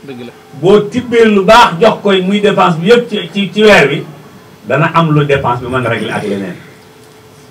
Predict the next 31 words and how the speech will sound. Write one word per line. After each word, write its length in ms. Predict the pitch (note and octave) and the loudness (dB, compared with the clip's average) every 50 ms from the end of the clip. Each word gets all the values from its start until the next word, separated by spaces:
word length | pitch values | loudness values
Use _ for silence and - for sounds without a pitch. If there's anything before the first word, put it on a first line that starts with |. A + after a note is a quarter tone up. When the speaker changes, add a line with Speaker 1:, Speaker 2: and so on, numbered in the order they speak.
| - - - - - - - - - - - - - - - - - - - - - - - - - - | -20 -20 -20 -20 -20 -20 -20 -20 -20 -20 -20 -20 -20 -20 -20 -20 -20 -20 -20 -20 -20 -20 -20 -20 -20 -20
Speaker 2:
Su 100 | - - | -16 -10
ko 60 | B2 A#2+ | -6 -4
defee 220 | B2 A#2+ A#2+ A2+ | -2 0 -2 -2
bu 120 | A2+ A#2+ | -2 -4
demee 260 | B2 C3 C3+ C3+ C3 B2 | -4 -4 -4 -4 -4 -4
marché 280 | A#2 A2 G#2+ - - | -2 -2 0 0 0
bu 100 | - G#2+ A2 | -2 -4 -6
deselee 360 | A#2 A2+ A#2 A2+ G#2+ G#2 G#2 | -6 -8 -6 -6 -4 -4 -4
fukk 220 | G2 - G2 - G2 A2 C#3 | -4 -6 -8 -8 -8 -8 -8
moo 180 | D3+ C#3+ C3+ | -8 -8 -8
xam, 140 | A#2+ A#2 B2 | -8 -10 -12
bu 80 | B2+ B2+ | -12 -12
deselee 300 | C3 - A#2 - G2+ G#2+ | -14 -14 -14 -14 -10 -8
ñaar 140 | A2+ - - | -8 -8 -8
fukk 180 | - - G#2+ G#2+ | -10 -12 -12 -10
moo 160 | G#2+ G#2 G2+ | -8 -8 -8
xam. 160 | - - - - - - - - - - - - - - - - - - - - - - - - - - - - G#3 - - - - - - - - - - - - - - - - - - - | -10 -12 -16 -18 -20 -20 -20 -20 -20 -20 -20 -20 -20 -20 -20 -20 -20 -20 -20 -20 -20 -20 -20 -20 -20 -20 -20 -20 -20 -20 -20 -20 -20 -20 -20 -20 -20 -20 -20 -20 -20 -20 -20 -20 -20 -20 -14 -10
Loolu 160 | A2 A2 A2 | -8 -6 -4
lu 60 | A#2 | -2
am 140 | A#2 B2 A#2 A2+ | -2 -2 -4 -6
solo 240 | - G#2+ G2 F#2+ | -6 -6 -6 -6
la 120 | F#2 F#2 F2+ | -6 -8 -8
ci 240 | - C#3 D3 D3+ - - - - - - - - - - - - - - - - - | -8 -8 -8 -8 -8 -10 -14 -18 -18 -18 -18 -16 -16 -16 -16 -16 -18 -20 -20 -10 -8
am 240 | G#2+ G#2+ A2+ A2+ - | -6 -6 -6 -6 -8
amu 240 | A2 G#2 G#2 G2+ F#2+ F2+ E2+ | -8 -6 -4 -6 -6 -6 -10
jigéen 480 | G#2 G2+ - G2+ F#2+ G2 A2+ C#3+ E3+ - - - - - - - - - - - - - - - - - G#2 G2+ | -12 -12 -8 -6 -6 -4 -2 -2 -4 -4 -6 -10 -14 -18 -20 -20 -20 -20 -20 -20 -20 -20 -20 -20 -20 -20 -14 -12
ju 80 | A2 | -8
bëgg 260 | A2+ A#2+ C#3 C#3 C3 | -4 -4 -4 -2 -2
a 60 | A#2 A2 | -4 -4
defaru 400 | A2 G#2 - A2 G2 F#2+ F2+ F2+ - - | -4 -6 -6 -6 -6 -6 -8 -10 -10 -10
koñam 380 | - F#2+ F#2+ G2+ A2+ C#3+ D3 | -8 -8 -6 -6 -8 -8 -10